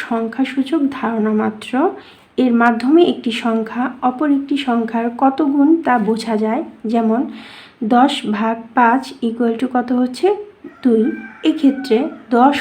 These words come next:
হলো, এই দশ হলো পাঁচের দুই গুণ। সেটা আর কি বোঝাচ্ছে যে একটা সংখ্যা এবং আরেকটা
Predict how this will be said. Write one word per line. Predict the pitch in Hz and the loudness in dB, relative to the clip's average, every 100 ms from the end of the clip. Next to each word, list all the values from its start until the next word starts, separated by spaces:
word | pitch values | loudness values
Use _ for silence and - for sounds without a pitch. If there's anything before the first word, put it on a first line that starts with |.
| - | -2
হলো, | 233 233 302 - | -2 -2 -4 -4
এই | 226 220 | -4 0
দশ | 233 262 - | 0 0 -2
হলো | 233 233 349 - - _ _ | -2 0 -4 -6 -20 _ _
পাঁচের | 254 254 - 269 370 - - 247 220 | -2 0 0 0 0 -4 -8 -6 2
দুই | 311 320 262 | 6 6 6
গুণ। | 220 214 214 - - _ - - _ - | 2 -4 -4 -12 -20 _ -20 -20 _ -4
সেটা | 262 294 277 | -2 2 4
আর | 269 | 2
কি | 247 | 0
বোঝাচ্ছে | 240 233 240 - - 277 | -2 -2 -4 -4 -2 0
যে | 269 233 | 0 -2
একটা | 254 - 285 | -4 -4 -2
সংখ্যা | 277 262 254 | -2 -2 -2
এবং | 247 240 | -2 -2
আরেকটা | 240 277 | -4 -4